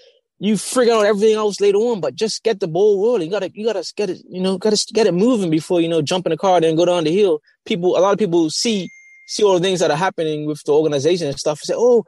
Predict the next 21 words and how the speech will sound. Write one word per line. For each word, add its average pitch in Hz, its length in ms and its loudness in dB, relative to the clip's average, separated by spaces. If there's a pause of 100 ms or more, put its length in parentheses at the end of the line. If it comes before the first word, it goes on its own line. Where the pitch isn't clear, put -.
(680)
oh, 214 140 -4
you, 220 140 0
you 202 280 -6
get 214 140 4
all 226 140 4
this 208 160 0
wonderful 220 400 -2
stuff," 254 440 -4
but 165 160 -4
it - 120 -4
doesn't 185 240 -4
happen 190 340 -8
overnight. 175 420 -8
It, 147 160 -4
it 151 140 -4
takes 175 300 -2
time. 190 400 -2
You, 135 120 -2
you 170 200 2
have 180 120 0
to, 143 160 -2